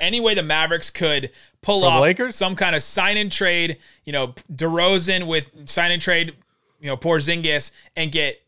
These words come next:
Speaker 1: Kyle Lowry, DeRozan, Luka, like that's their lineup going forward. 'Cause it, 'cause there was a report that Lowry and DeRozan wanted to team up in L A. There's,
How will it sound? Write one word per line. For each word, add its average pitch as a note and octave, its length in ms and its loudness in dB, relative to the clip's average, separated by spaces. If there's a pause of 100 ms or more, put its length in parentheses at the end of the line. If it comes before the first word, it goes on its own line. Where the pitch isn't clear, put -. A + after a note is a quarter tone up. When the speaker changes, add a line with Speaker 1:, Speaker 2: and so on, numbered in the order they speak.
(340)
Speaker 1:
Kyle G3 260 2
Lowry, D#3 460 0
DeRozan, C#3+ 840 -4 (220)
Luka, C3+ 600 -4 (280)
like C3 160 -14
that's C#3 280 -2
their C#3+ 140 -2
lineup A#2+ 420 -6
going G#2+ 180 -14
forward. G#2 320 -12
'Cause A#2+ 160 -10
it, C3 120 -18 (120)
'cause D#3 140 -2
there E3+ 100 -4
was F3 140 -6
a E3+ 40 -6
report F3 440 -2
that C#3 220 -2 (280)
Lowry D#3 320 0
and C#3 80 -4
DeRozan D3+ 400 -2
wanted C#3+ 220 -2
to B2 80 -14
team E3 240 -4
up D3 160 0
in C#3 80 -2
L C3 200 -2
A. A#2+ 360 0
There's, C3+ 260 -8